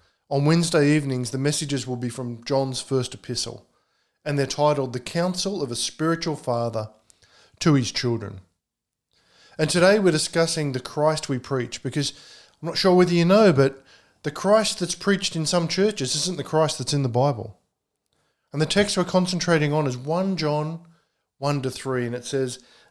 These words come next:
"That which we have seen and heard, we proclaim also to you, so that you too may have fellowship with us. And indeed our fellowship is with the Father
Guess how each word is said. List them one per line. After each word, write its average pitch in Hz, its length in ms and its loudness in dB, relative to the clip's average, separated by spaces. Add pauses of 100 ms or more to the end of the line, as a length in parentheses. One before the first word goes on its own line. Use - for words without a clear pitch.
"That 220 220 0
which 226 240 -2
we 196 100 4
have 185 100 2
seen 190 320 0
and 170 140 0
heard, 135 480 -2 (300)
we 165 80 4
proclaim 165 520 0
also 143 340 0
to 131 180 -6
you, 117 300 -6 (720)
so 196 240 2
that 180 320 0 (220)
you 185 580 2 (460)
too 143 520 4 (300)
may 170 140 2
have 170 200 2
fellowship 185 600 2
with 143 120 -2
us. - 460 -2 (560)
And 180 180 4
indeed 175 400 4
our 156 120 6
fellowship 160 500 2
is 120 100 -6
with 123 140 -6
the 110 60 -10
Father 175 540 2